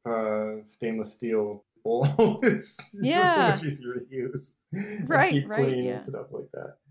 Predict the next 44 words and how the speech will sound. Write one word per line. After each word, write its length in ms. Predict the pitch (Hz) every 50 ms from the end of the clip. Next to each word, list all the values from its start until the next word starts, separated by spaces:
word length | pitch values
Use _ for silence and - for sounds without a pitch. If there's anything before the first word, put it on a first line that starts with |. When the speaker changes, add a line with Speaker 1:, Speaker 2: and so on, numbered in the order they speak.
| _ _ _
Speaker 2:
Yeah, 280 | 208 208 208 202 190
Speaker 1:
Yeah. 300 | 139 135 131 127 123 -
Speaker 2:
exactly. 280 | - - _ 185 175 175
Speaker 1:
<laughs> 960 | 151 135 135 143 - - 220 180 143 - - 214 175 143 143 - - 170 143 143 - _ 143 147 147 147 143 143 143 139 _ _ _ _ _ _ _ _
So 420 | - - - 202 202 196 196 - - _ _ _ _ _ _ -
in 140 | 190 185 180
my 180 | 180 185 185
life, 340 | 185 175 147 135 131 131 127 - - _ _ _
like, 160 | 139 135 135 143
I 100 | 147 151
was, 240 | 151 147 139 139 -
I 60 | 147
was 120 | 147 147 143
born 260 | 143 139 127 123 120
on 100 | 113 113
the 60 | 113
West 340 | 110 107 101 101 - - _
Coast, 380 | 104 101 101 101 101 - - _ _ _ _ _
uh, 60 | 107 107 - _
in 80 | 110 107
B 160 | 101 101 98
C. 320 | 98 - - 104 95 95 95 _ _ _ _ _ _ _ _ _ -
And, 440 | 113 110 110 117 113 110 107 110 110 - - _ _ _
you 120 | 151 131
know, 80 | 123 120
your 220 | 120 123 127 127
question 420 | - 170 160 151 147 - - 151 143
about 360 | 127 - 120 110 113 117 - - _
who, 480 | - 131 123 120 120 120 120 117 123 - -
who 100 | - 127
my 220 | 117 113 110 107 101
mentors 540 | 104 110 117 131 - 147 156 156 151 - -
have 200 | 147 147 143 -
been, 280 | - 151 151 160 165 170 _ _ _ _ _ _
it, 160 | - 208 196
Speaker 2:
Mm-hmm. 100 | 214 208 226
Speaker 1:
it 120 | 143 135 135
will 80 | 139 139
sound 400 | - - 170 160 160 156 143 147
very, 240 | 156 170 190 180 -
very 200 | 143 131 120 - -
odd, 240 | 123 127 127 120 - -
but 120 | - 131 127
my 240 | 127 127 127 131